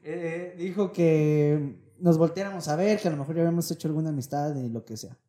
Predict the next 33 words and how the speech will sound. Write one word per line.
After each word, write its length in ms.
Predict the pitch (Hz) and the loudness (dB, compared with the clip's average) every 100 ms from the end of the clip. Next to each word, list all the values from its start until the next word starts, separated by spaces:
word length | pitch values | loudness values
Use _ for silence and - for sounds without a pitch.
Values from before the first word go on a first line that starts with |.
| _ _ _ _ _ _ _ _ | _ _ _ _ _ _ _ _
Pero 320 | 147 151 151 | 0 2 2
que 220 | 156 151 | 2 2
no 140 | 151 180 | 4 6
todos 340 | 202 196 190 | 10 10 10
íbamos 240 | 185 180 160 | 8 6 4
a 40 | |
entrar 220 | 143 156 | 2 2
a 40 | 165 | 2
la 120 | 151 | 2
carrera. 460 | 147 156 185 170 - _ _ _ _ _ _ | 2 2 2 0 -8 _ _ _ _ _ _
En 300 | 160 151 156 | 4 6 8
ese 300 | 180 202 233 | 8 8 8
año 260 | 214 208 202 | 8 8 4
la 140 | 185 | 2
carrera 320 | 160 156 175 | 2 2 2
tenía 240 | 175 156 165 | 0 -2 -2
un 160 | 175 | 0
año, 420 | 170 170 170 160 143 | 0 2 0 -2 2
fue 160 | 170 | 4
en 100 | 175 | 6
la 120 | 175 156 | 4 4
uac 360 | 165 185 - - | 6 6 4 -4
y 60 | 143 | 2
la 200 | 135 127 | 2 2
carrera 300 | 131 156 165 | 0 2 2
tenía 220 | 151 147 | 2 2
un 80 | 151 | 0
año 200 | 165 160 | 0 -4
que 100 | 143 | -4
se 120 | 135 | -2
acababa 560 | 131 - 131 127 143 | -4 -8 -4 0 2
de 80 | 139 | 2
abrir. 380 | 127 160 180 | 0 -2 -4